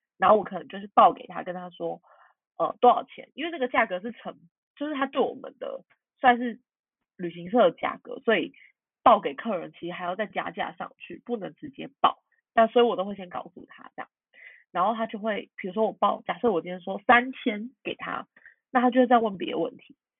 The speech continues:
然后我可能就会说，“哦，我没有问到其他问题。”他就会摆个臭脸说，“你为什么没有问其他问题呢？你就这样就结束了，这样就结束。”反正他就是个小杂货到不行，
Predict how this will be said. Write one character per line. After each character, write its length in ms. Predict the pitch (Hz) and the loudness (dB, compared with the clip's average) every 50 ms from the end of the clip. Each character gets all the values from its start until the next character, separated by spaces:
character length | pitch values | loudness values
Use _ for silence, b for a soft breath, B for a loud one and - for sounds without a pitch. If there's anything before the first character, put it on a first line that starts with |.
| _ _ _ _ - | _ _ _ _ 2
然 140 | 180 185 | 6 6
后 40 | 208 | 6
我 60 | 208 | 6
可 80 | 190 226 | 4 0
能 100 | 185 165 | -6 -6
就 80 | 185 196 | -8 -12
会 60 | 196 | -12
说 160 | - - - - 196 | -10 -10 -8 -6 -6
，“哦， 180 | 185 175 170 - | -8 -8 -8 -8
我 100 | - 170 | -6 -4
没 140 | 175 196 226 | 0 2 2
有 80 | 220 | 2
问 160 | 190 196 190 202 | 2 0 -2 -4
到 120 | 202 196 - - | -4 -6 -6 -12
其 60 | 175 | -16
他 160 | 156 165 165 | -12 -10 -8
问 180 | 165 160 - - _ | -8 -8 -8 -10 _
题。” 100 | _ _ _ _ _ _ _ _ _ _ _ _ _ _ _ - | _ _ _ _ _ _ _ _ _ _ _ _ _ _ _ -6
他 120 | - 233 | -4 0
就 120 | 226 254 247 | 4 6 6
会 60 | 240 | 6
摆 340 | 247 - - - - - - | 6 4 4 4 4 4 0
个 100 | - - | -4 -10
臭 280 | _ - - - - - | _ -8 -6 -6 -6 -4
脸 180 | - - - - | -6 -12 -16 -16
说 300 | - 180 190 190 196 208 - _ _ _ _ _ _ _ _ _ _ _ - | -12 -10 -10 -10 -10 -12 -16 _ _ _ _ _ _ _ _ _ _ _ -4
，“你 60 | 196 | -2
为 80 | 240 247 | 0 2
什 80 | - | 2
么 60 | 196 | 2
没 100 | 160 180 | 2 2
有 60 | 185 175 | 2 2
问 140 | 165 185 175 | 2 0 -2
其 140 | - - - | -4 -6 0
他 180 | 175 185 175 | 4 4 6
问 220 | 175 208 196 170 170 | 6 6 4 2 0
题 180 | 175 175 - - | -6 -10 -4 0
呢？ 220 | 98 107 120 - - _ _ _ _ _ _ _ _ _ _ _ | 2 2 2 0 -4 _ _ _ _ _ _ _ _ _ _ _
你 80 | - 196 | -4 0
就 100 | 311 349 | 2 4
这 80 | 392 440 | 4 4
样 80 | 403 | 4
就 80 | 370 403 | 2 2
结 180 | - 339 302 269 | 4 4 4 4
束 180 | - 427 381 | 4 4 4
了， 260 | 285 233 - - - _ _ _ _ _ _ _ _ _ _ - | 4 4 4 0 -4 _ _ _ _ _ _ _ _ _ _ 0
这 80 | 427 | 2
样 60 | 453 | 2
就 80 | 403 440 | 2 4
结 160 | 381 349 311 | 4 4 4
束。” 340 | 277 403 415 330 208 - - _ _ b b b b b b b _ | 4 4 2 2 2 0 -2 _ _ b b b b b b b _
反 120 | - 202 233 | 4 4 4
正 40 | 277 | 4
他 80 | 330 | 2
就 100 | 330 349 | 0 -2
是 80 | 320 269 | -2 -2
个 100 | 226 226 - - - | -2 -2 -4 -2 2
小 220 | - 214 208 214 | 4 4 4 2
杂 220 | 208 - 180 165 170 | 0 -4 -4 -4 -4
货 120 | 185 190 | -6 -6
到 140 | 185 185 185 | -6 -8 -8
不 140 | 175 180 175 | -8 -10 -16
行， 240 | 175 - - _ | -18 -20 -20 _